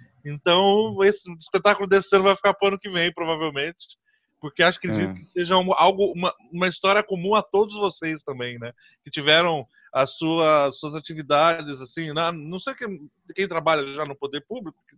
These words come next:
Speaker 1: tem uma certa estabilidade, mas quem trabalha privadamente, quem trabalha, assim, independente disso,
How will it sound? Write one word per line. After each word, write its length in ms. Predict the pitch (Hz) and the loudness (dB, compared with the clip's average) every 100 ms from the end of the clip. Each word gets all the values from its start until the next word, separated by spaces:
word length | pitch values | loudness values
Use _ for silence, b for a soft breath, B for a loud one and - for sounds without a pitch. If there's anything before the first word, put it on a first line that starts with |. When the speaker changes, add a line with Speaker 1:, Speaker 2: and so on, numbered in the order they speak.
| - | -8
Speaker 1:
tem 100 | 165 | -8
uma 160 | 143 | -6
certa 220 | 135 147 143 | -6 -8 -6
estabilidade, 720 | 151 165 185 170 185 190 185 b b b 156 | -8 -8 -6 -2 -2 -2 -10 b b b -2
mas 420 | 170 170 160 - | 0 0 -2 -4
quem 340 | 180 180 185 | -2 -2 -2
trabalha 640 | - 175 151 160 165 160 151 | -2 -2 2 4 4 2 -2
privadamente, 960 | 170 156 165 156 147 160 160 - - _ _ | -4 0 0 0 -2 -4 -6 -10 -20 _ _
quem 120 | 147 | -16
trabalha, 400 | 151 156 156 147 139 139 139 127 120 113 _ - | -12 -4 -2 -2 -6 -10 -12 -12 -16 _ _ -16
assim, 240 | 127 - 139 | -14 -14 -12
independente 720 | 143 165 160 143 160 - 139 | -8 -6 -6 -4 -6 -8 -10
disso, 400 | 151 196 - | -6 -6 -8